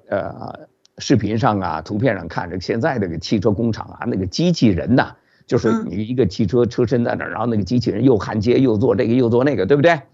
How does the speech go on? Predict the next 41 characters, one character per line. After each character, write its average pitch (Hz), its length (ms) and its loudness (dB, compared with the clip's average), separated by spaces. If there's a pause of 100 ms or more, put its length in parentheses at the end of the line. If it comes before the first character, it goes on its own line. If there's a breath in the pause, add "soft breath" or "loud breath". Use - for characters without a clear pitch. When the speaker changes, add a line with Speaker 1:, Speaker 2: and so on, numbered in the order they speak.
(220 soft breath)
Speaker 2:
是 - 240 -6
啊。 202 280 2
Speaker 1:
哎， - 60 -20 (240)
然 160 160 2
后 214 80 2
呢， 175 280 0 (140)
特 160 140 -6
斯 185 140 -6
拉 190 140 2
呢， 139 180 2
他 135 140 -2
们 135 80 2
就 120 100 0
说 120 160 -2
他 143 160 -2
原 139 260 2
来 135 160 2
呢， 156 160 0
Model 143 440 0
三 175 280 -4
呢， 107 100 -6
大 120 140 -6
概 120 140 -4
用 123 220 -2
了 - 60 -6
一 185 160 -2
千 233 360 -2
个 135 100 2
机 101 160 -4
器 - 140 -8
人， 65 240 -12 (600)
整 113 200 0
条 110 220 2
生 131 180 -2
产 80 160 -12
线 80 260 -4
哈。 - 180 -20 (380)
Speaker 2:
嗯。 202 140 -2
Speaker 1:
那 147 80 4
你 127 120 4
说 107 280 -2